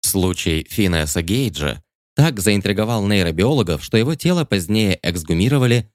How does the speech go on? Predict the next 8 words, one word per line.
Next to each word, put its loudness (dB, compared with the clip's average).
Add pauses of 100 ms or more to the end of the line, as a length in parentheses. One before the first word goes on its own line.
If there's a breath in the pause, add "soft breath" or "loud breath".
(160)
чтобы 0
реконструировать 0
череп 0
с -14
помощью 0
три 2
дэ 2
технологий 0